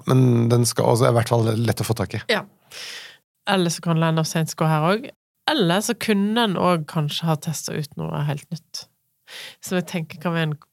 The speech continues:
Speaker 2: kul kombinasjon til kalkun, og det er Land of Saints sin mor, Angela Osborne. Hun har også en, eh, vingård som heter Tribute to Grace.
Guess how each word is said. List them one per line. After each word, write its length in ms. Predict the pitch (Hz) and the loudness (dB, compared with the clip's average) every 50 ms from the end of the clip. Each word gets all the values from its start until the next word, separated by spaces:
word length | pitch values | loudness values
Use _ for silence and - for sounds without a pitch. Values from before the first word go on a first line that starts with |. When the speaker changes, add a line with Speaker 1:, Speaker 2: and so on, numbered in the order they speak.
| _ _ - | _ _ -6
Speaker 2:
kul 140 | - 190 160 | -4 -4 -4
kombinasjon 560 | - - 165 156 147 147 147 - 175 190 196 196 | -4 -6 -4 -4 -2 -2 -4 -4 -8 -10 -10 -8
til 260 | - - 165 160 156 160 160 156 _ - | -6 -4 -4 -2 -2 -2 -4 -6 _ -8
kalkun, 420 | - 165 151 - - 165 196 214 - - | -8 -8 -6 -4 -4 -4 -4 -4 -6 -8
og 100 | 180 165 | -4 -2
det 200 | 196 185 175 - - | 0 0 0 -2 -4
er 680 | - 165 165 156 151 151 147 147 151 151 151 151 151 151 | -4 -2 -2 -2 -2 -2 -4 -6 -6 -6 -6 -6 -6 -4
Land 300 | 160 170 180 185 170 160 | 0 0 2 2 2 0
of 80 | 160 | -2
Saints 540 | - - - 175 170 180 214 - - - - - 175 | -2 -2 0 0 0 0 -2 -4 -8 -10 -10 -10 -8
sin 340 | - - 196 165 160 160 - - | -2 0 0 2 0 -2 -2 0
mor, 360 | 175 165 165 180 220 285 - - - - - _ _ _ _ _ - - - - - _ _ _ - - | 2 4 4 4 2 -2 -6 -10 -12 -14 -14 _ _ _ _ _ -20 -20 -20 -20 -20 _ _ _ -2 0
Angela 360 | 185 185 160 151 175 165 151 | 0 2 2 2 0 0 0
Osborne. 400 | 160 156 - - - - 175 202 - _ _ - - - - - _ _ _ - | 0 -2 -4 -4 -2 -2 -2 -4 -8 _ _ -20 -20 -20 -20 -20 _ _ _ -2
Hun 120 | 208 202 | 0 2
har 120 | 196 190 - | 2 2 2
også 300 | - 185 185 170 - 170 | 2 2 2 0 0 -2
en, 240 | 165 160 160 156 | -2 0 0 0
eh, 180 | 156 156 151 147 | 0 0 -2 -2
vingård 400 | 151 160 156 156 156 165 170 165 | -2 -2 -2 -2 -2 -2 -2 -4
som 140 | - - 160 151 | -4 -4 -2 -2
heter 500 | 147 147 - - - 160 156 156 156 156 - | -2 -2 -4 -2 -2 0 0 0 -2 -4 -6
Tribute 380 | - - 185 151 - 156 147 | -2 0 0 0 0 -4 -4
to 120 | - - 165 | -4 -6 -4
Grace. 560 | 147 - 156 175 233 - - - - - | -2 0 -2 -2 -2 -4 -6 -8 -10 -12